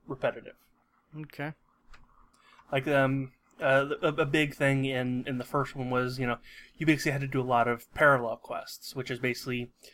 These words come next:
Speaker 1: you know, um, you're now fighting alongside Raditz, along, you know, against Piccolo and Go-, Go-, Goku. You gotta make, you know, make, make sure Raditz wins this fight, that kind of a thing.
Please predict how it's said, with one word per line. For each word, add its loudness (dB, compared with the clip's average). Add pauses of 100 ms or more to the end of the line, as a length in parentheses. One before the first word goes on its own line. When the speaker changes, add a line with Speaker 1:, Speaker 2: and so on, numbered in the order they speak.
(240)
Speaker 1:
you -10
know, -2 (340)
um, -6 (580)
you're 6
now 6
fighting 4
alongside 4
Raditz, 4 (240)
along, 4
you -2
know, 0
against -2 (360)
Piccolo 4
and 2
Go-, 2
Go-, -2
Goku. -4
You 0
gotta 4
make, 0
you -6
know, -8
make, -2
make -6
sure 0
Raditz 2
wins -2
this -4
fight, -6 (480)
that 2
kind 2
of 2
a 0
thing. -6